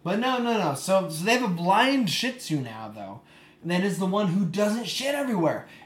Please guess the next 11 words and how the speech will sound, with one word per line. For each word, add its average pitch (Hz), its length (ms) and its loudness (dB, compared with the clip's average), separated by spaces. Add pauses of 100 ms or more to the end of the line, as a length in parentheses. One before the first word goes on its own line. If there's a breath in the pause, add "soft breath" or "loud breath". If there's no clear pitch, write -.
If 180 160 -6
I, 262 240 0
I 240 180 2
have 165 280 6
watched 190 420 0
their 196 140 -2
fucking 180 1160 -2
pets - 400 -2
at 127 180 -4
some 120 220 -6
point, 117 300 -10